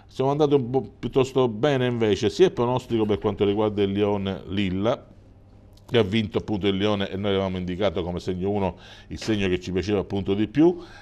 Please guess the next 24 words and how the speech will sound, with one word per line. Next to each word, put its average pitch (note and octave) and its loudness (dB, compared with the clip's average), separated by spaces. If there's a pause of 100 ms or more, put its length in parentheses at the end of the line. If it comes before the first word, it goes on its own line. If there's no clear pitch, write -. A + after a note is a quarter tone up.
è C3 -6
andata D#3 2
benino, C3 0
anzi, B2 0
anzi G#2+ 0
è A2+ -2
andata B2 2
bene A2+ 0 (400)
in G#2+ -2
Serie A#2 4
B, A2+ 2 (320)
dove B2 4
i A#2+ 2
tre F3 2
pronostici B2 -2
che G#2+ 0
abbiamo G#2+ -2
dato G2+ -2
sono G#2 -6
stati G2 -2
tutti B2+ -4
e A2 2
tre G#2+ 0
verificati, F#2 -4